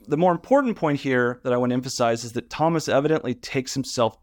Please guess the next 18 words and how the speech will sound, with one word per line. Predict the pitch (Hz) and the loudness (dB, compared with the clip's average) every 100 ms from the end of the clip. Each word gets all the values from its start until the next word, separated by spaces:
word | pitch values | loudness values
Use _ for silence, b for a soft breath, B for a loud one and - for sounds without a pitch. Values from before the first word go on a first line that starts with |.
| _ - | _ -10
in | 117 | -6
these | 107 | -6
passages | - 131 131 - 113 110 | -4 -2 -2 -4 -8 -8
to | 104 | -8
be | 104 | -8
describing | 98 - - - 110 131 151 | -6 -8 -8 0 2 2 0
something | 147 - 107 107 110 | -2 -4 -4 -4 -4
that | 101 95 - - 101 - | -4 -6 -8 -18 -20 -12
you, | 110 120 92 131 - _ _ _ _ | -4 -2 -2 -6 -12 _ _ _ _
the | 113 | -4
reader, | 107 117 104 101 98 - _ - | -2 0 0 0 -2 -8 _ -6
can | 101 | -4
experience, | 90 - 107 95 85 76 - - - _ _ _ _ _ _ | -4 -4 -2 0 0 -4 -8 -14 -16 _ _ _ _ _ _
even | - 117 117 | -6 -2 -2
if | 107 | -2
only | 98 92 | -4 -4
fleetingly. | - 120 98 85 76 73 - _ _ _ _ _ _ _ _ _ _ _ _ _ - _ _ _ | -4 -2 -2 -2 -6 -10 -18 _ _ _ _ _ _ _ _ _ _ _ _ _ -20 _ _ _
Okay, | - 90 | -2 -2